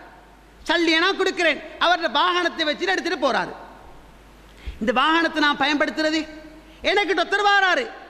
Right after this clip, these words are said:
அவருடைய நகையை வச்சுட்டு எடுத்துட்டு போறாரு, சல்லி எடுத்துட்டு போறாரு. "இந்த நகையை என் மனைவி மக்களுக்கு நான் போட்டு அழகு பார்க்கிறது", இது என்ன தெரியுமா? இது வட்டி.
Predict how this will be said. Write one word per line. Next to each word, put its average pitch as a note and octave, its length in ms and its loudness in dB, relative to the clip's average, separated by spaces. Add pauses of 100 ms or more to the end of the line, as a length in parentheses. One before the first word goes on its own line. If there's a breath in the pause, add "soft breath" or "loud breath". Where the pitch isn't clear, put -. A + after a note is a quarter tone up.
(220)
அவருடைய E4+ 440 2
நகையை G4+ 300 2
வச்சுட்டு F4+ 380 -2 (960)
எடுத்துட்டு G#4 460 0
போறாரு, D#4 280 2 (100)
சல்லி E4+ 160 0
எடுத்துட்டு F4+ 400 2
போறாரு. D4 240 2 (240)
"இந்த C#4+ 160 0
நகையை D#4+ 360 2
என் D#4+ 80 0
மனைவி E4 240 2
மக்களுக்கு D#4+ 320 0
நான் D#4 120 0
போட்டு D4+ 180 0
அழகு F4 260 2
பார்க்கிறது", D4+ 460 -2 (240)
இது A#3 140 -6
என்ன C4+ 180 0
தெரியுமா? B3+ 500 2 (140)
இது D4 200 -4
வட்டி. D4 760 0